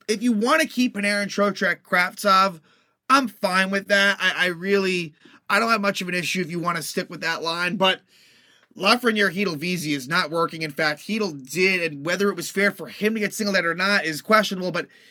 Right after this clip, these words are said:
Chytil has not been great since some of these recent line changes. And it's kind of funny. I,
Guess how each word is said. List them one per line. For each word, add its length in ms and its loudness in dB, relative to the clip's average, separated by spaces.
Chytil 320 4
has 160 -2
not 240 2
been 160 -6
great 560 0
since 280 -6
some 140 -2
of 80 -6
these 160 -6
recent 460 -6
line 240 -2
changes. 340 -4
And 140 2
it's 100 -6
kind 160 2
of 60 -10
funny. 260 -2
I, 140 -4